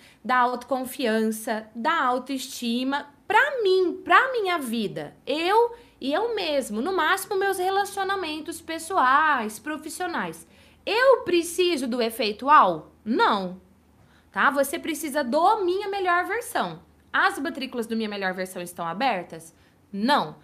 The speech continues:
Eu vou abrir no começo do mês de dezembro. Você pode ficar ligado aí.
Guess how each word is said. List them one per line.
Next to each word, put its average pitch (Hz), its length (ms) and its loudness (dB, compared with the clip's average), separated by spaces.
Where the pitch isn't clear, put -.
Eu 190 100 -6
vou 220 180 0
abrir 220 320 0
no 330 120 -8
começo 302 420 -6
do 311 100 -6
mês 320 240 -6
de 294 60 -10
dezembro. 269 540 -4
Você - 140 -8
pode 214 280 -4
ficar 269 280 -2
ligado 254 480 0
aí. 247 320 -6